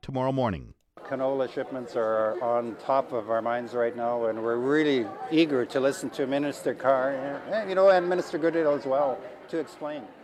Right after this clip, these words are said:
Speaker 2: what the, the federal government's plan is to, uh, alleviate the issue with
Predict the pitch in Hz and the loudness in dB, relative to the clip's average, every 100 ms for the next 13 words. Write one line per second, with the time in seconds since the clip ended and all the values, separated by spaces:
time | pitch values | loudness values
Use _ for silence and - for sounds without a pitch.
0 | - - - 135 135 139 131 123 120 - | -20 -18 -6 -6 -6 -4 -2 -2 -4 -4
1 | 151 160 143 131 123 - - 135 135 123 | -4 -2 -2 -2 -8 -12 -8 -6 -6 -8
2 | 127 120 - - 135 120 113 107 104 101 | -10 -10 -14 -12 -8 -8 -6 -4 -4 -6
3 | - - 135 135 147 143 139 131 127 151 | -10 -10 -4 -2 -2 -2 -2 -2 -4 -4
4 | 151 131 113 | -4 -6 -8